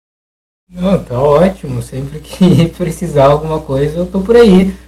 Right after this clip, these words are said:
Mas eu é que agradeço. Foi ótimo essa, esse tempo aqui de papo, tanto contigo quanto com a Letícia.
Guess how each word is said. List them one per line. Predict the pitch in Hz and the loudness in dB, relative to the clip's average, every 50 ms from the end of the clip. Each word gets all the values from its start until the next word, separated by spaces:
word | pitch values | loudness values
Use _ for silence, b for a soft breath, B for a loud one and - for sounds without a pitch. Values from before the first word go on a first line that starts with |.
| _ _ _ | _ _ _
Mas | 127 120 117 123 127 131 131 | -16 -14 -10 -8 -6 -2 0
eu | 143 147 160 | 2 2 2
é | 165 | 2
que | 165 190 | 2 2
agradeço. | 208 226 226 190 156 147 147 143 - - 190 | 2 2 2 0 0 -2 -4 -4 -8 -12 -16
Foi | - - - 120 120 120 | -16 -14 -16 -14 -12 -8
ótimo | 120 120 131 151 - - - 160 139 | -4 -4 -4 -4 -6 -8 -12 -12 -10
essa, | 131 127 - - 131 120 117 113 110 110 110 110 113 | -10 -12 -12 -14 -16 -16 -16 -16 -18 -20 -20 -20 -20
esse | 113 - - | -20 -20 -18
tempo | - 139 131 127 - 139 | -12 -10 -10 -8 -10 -10
aqui | 127 - 135 | -12 -12 -12
de | 131 127 127 120 117 | -10 -8 -8 -8 -8
papo, | - - 123 113 120 123 - _ | -10 -12 -14 -14 -14 -16 -18 _
tanto | - 135 131 - | -14 -14 -14 -12
contigo | - 156 139 - - 156 147 147 143 | -12 -12 -12 -12 -12 -10 -8 -8 -8
quanto | 139 143 139 127 - - | -8 -8 -10 -10 -10 -14
com | - 135 131 | -10 -8 -6
a | 131 131 | -4 -4
Letícia. | 127 131 127 - 127 123 131 147 - - 185 185 196 220 240 | -4 -6 -6 -8 -10 -10 -10 -10 -10 -4 0 2 2 2 0